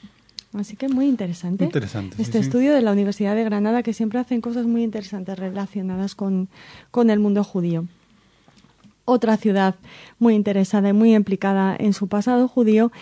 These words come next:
Speaker 1: es Girona, y no solo en su pasado, sino también en su presente. Ayer y hoy, el Patronato de Turismo de esta localidad catalana está presentando, eh, su oferta turística en Israel,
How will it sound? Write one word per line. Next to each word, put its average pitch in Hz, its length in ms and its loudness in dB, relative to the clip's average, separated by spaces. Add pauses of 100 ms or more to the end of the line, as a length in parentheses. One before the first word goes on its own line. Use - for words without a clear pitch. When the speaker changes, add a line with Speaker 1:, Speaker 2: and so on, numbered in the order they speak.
(220)
Speaker 1:
es 214 320 -2
Girona, 190 680 2
y 208 140 2
no 220 160 2
solo 226 200 2
en 240 40 4
su 226 140 0
pasado, 285 380 2
sino 214 200 0
también 202 320 2
en 285 60 6
su 220 160 -2
presente. 190 600 0 (280)
Ayer 254 320 4
y 254 100 4
hoy, 285 260 4
el 196 280 0
Patronato 208 520 0
de 220 120 2
Turismo 208 460 0
de 185 260 0
esta 190 260 -2
localidad 190 480 0
catalana 226 600 2 (360)
está 226 340 0
presentando, 233 840 2
eh, 196 320 0
su 240 140 0
oferta 226 400 0
turística 240 720 0
en 196 160 2
Israel, 180 480 0